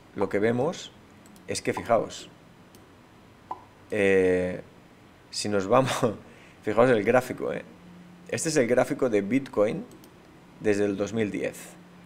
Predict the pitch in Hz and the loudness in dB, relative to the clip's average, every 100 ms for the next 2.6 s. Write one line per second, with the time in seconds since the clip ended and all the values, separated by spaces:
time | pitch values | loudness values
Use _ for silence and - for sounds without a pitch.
0 | - - - - - 95 110 - - - | -20 -20 -20 -20 -8 -4 -4 -6 -16 -12
1 | - 95 117 127 101 110 120 143 160 98 | -6 -2 0 0 0 0 0 0 -2 -2
2 | 101 95 92 98 - - | -4 -4 -4 -6 -8 -12